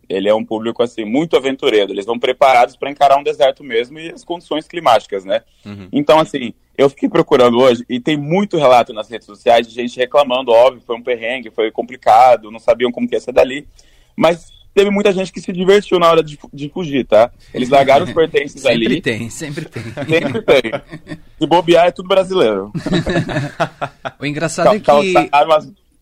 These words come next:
Speaker 1: oi?
Speaker 3: É, não, desculpa, é que o, o, os, as pessoas que vão no festival têm que levar tudo que vão consumir, né? Porque não tem nada lá pra,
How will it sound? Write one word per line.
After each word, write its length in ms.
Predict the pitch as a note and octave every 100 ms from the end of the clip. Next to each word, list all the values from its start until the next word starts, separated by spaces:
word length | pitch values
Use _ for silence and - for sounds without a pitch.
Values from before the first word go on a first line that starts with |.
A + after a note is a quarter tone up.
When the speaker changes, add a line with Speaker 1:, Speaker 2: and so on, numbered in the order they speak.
| _ -
Speaker 1:
oi? 160 | C3
Speaker 3:
É, 100 | F#3+ -
não, 220 | C3+ D3+
desculpa, 440 | B2+ - D3+ C3+ G#2
é 60 | G#2+
que 200 | - C#3
o, 60 |
o, 1000 | B2 C3 B2+ B2 A2 A2+ A#2 A2 A2 G2 - A2+
os, 180 | G2+ -
as 140 | A#2+
pessoas 640 | - C#3 - E3 A3 A#2 -
que 100 | A2
vão 160 | A2
no 60 | G#2+
festival 360 | G#2 - A2
têm 120 | C3 F#3+
que 100 | G3+
levar 220 | F3+ F#3+
tudo 380 | - A3+ C#4 G3+
que 80 | A2
vão 140 | G#2+
consumir, 520 | G#2 G2+ - G#2+ F2+
né? 140 | F2 G2
Porque 160 | -
não 120 | D3+ E3+
tem 160 | G3
nada 400 | A#3 F#3+ G#3+ E3
lá 180 | A2+ A2
pra, 340 | - F#2 -